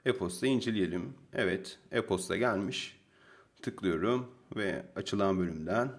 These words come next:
hesabımı onayla butonuna tıklıyorum. Bize gönderilmiş olan e-postayla hesabımı onayla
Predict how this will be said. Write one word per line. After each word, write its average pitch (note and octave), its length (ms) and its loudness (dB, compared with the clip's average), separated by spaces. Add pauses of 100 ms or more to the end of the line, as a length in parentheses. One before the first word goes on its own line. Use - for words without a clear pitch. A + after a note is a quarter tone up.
(460)
hesabımı A#2+ 580 2
onayla A2+ 760 4 (340)
butonuna F#2 720 0 (340)
tıklıyorum. - 440 -6 (4000)
Bize A#2+ 160 6
gönderilmiş C3 460 6
olan B2 200 6
e-postayla A#2 920 4
hesabımı A2 560 4
onayla G#2+ 600 2